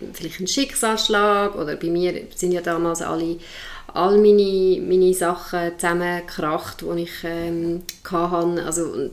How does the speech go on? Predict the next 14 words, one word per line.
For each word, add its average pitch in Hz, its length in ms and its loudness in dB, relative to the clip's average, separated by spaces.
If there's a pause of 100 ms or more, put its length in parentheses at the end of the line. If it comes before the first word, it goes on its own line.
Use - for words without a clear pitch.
(100)
und - 320 -8
bin 190 100 2
dann 180 160 4
so 180 120 4
wie 190 180 4
aus, 196 200 0 (920)
von - 220 -10
dem, 196 500 2
von 202 140 -6
dem 180 260 2
Ort, 208 380 8
von 190 140 -6
dem 170 140 -4
sehr, 180 360 0